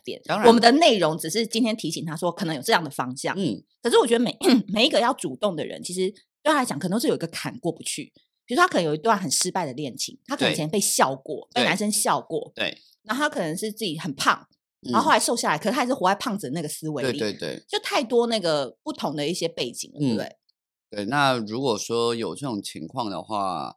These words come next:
Speaker 1: 要去上你的课。
Speaker 2: 对，来上课或来咨询比较快啦，
Speaker 1: 嗯。对。
Speaker 2: 只能说是这样，因为我也不知道你的情况是，就是因为毕竟听众我接触不到。
Speaker 1: 没错。
Speaker 2: 对，然后我不知道每个人的情况是什么，
Speaker 1: 嗯。
Speaker 2: 所以如果有这样的情况，我觉得来预约个咨询，其实会，可能会对你来说是有帮助的。
Speaker 1: 那如果他们之后想要去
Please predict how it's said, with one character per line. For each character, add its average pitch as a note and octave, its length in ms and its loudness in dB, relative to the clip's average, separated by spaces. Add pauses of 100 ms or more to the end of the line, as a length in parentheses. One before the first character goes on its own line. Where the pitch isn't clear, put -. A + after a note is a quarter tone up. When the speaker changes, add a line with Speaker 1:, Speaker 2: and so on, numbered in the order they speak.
(120)
Speaker 1:
要 G3+ 100 -4
去 G3 80 -2
上 E3+ 240 -4
你 - 20 -6
的 A2+ 100 -10
课。 - 360 -14
Speaker 2:
对， G#2+ 120 -4
来 G2 160 -2
上 A#2+ 220 -4
课 A#2 160 -2
或 B2 100 0
来 E2 140 0
咨 A#2+ 180 -8
询 G#2+ 180 -6
比 D#2 60 -8
较 - 120 -4
快 - 320 2
啦， - 80 -2
Speaker 1:
嗯。 - 20 8
对。 D4+ 280 10
Speaker 2:
只 B3+ 220 8
能 C#4+ 120 8
说 B3+ 100 4
是 - 60 -4
这 - 120 -4
样， G2+ 200 0
因 B2 100 -2
为 C#3+ 220 2
我 B2 100 -2
也 C3 100 2
不 A#2 140 -10
知 A#2 100 -6
道 B2+ 80 2
你 A2 140 -4
的 F#2+ 80 -6
情 F#2+ 180 -8
况 G2+ 220 -6
是， G2 180 -12
就 D3 120 -6
是 D3 180 -2
因 C3 160 -2
为 C3+ 140 0
毕 C#3+ 180 -8
竟 C3+ 160 -2
听 C3 180 -4
众 C3+ 220 -2
我 E2 80 -6
接 G#2+ 140 -6
触 A2 120 -8
不 G#2 140 -14
到。 F#2 180 -6
Speaker 1:
没 D#3 140 -2
错。 D#3 240 -2
Speaker 2:
对， A2+ 100 2
然 A2 100 2
后 A#2 40 0
我 A#2 80 -4
不 A#2 80 -6
知 A#2 80 -6
道 B2 80 0
每 A#2+ 140 -6
个 F#2+ 80 -8
人 F#2 80 -8
的 F#2+ 80 -10
情 G2 120 -12
况 G#2 220 -6
是 G#2+ 80 -8
什 F#2+ 180 -8
么， A1 180 -10
Speaker 1:
嗯。 G3 60 -4
Speaker 2:
所 D#3+ 140 -4
以 B2+ 220 -2 (420)
如 B2 140 -6
果 D#3 100 4
有 A#2+ 100 4
这 C#3 120 -4
样 C#3 140 0
的 A#2 60 -6
情 G#2 200 -6
况， A#2 240 -2
我 G2 80 -6
觉 G2 180 -8
得 G2+ 200 -4
来 G2+ 280 0
预 C3 200 -6
约 C3 180 -2
个 A#2+ 100 -2
咨 B2 180 -8
询， F#2+ 320 -8
其 G2 160 -10
实 G#2+ 140 -4
会， B2+ 220 -6
可 A2+ 120 -8
能 G#2+ 80 -4
会 D#3 120 -4
对 F3 120 -2
你 A#2+ 120 0
来 F2+ 120 -6
说 G2+ 160 -8
是 G2+ 120 -10
有 E2+ 100 -4
帮 E2 220 -12
助 G2+ 320 -18
的。 - 180 -18
Speaker 1:
那 B3 140 0
如 B3+ 100 2
果 G#3+ 100 4
他 G#3+ 160 -2
们 F#3 320 -4
之 B3 220 -4
后 A#3+ 160 2
想 D3+ 160 -4
要 D#3 60 -6
去 G3 200 -6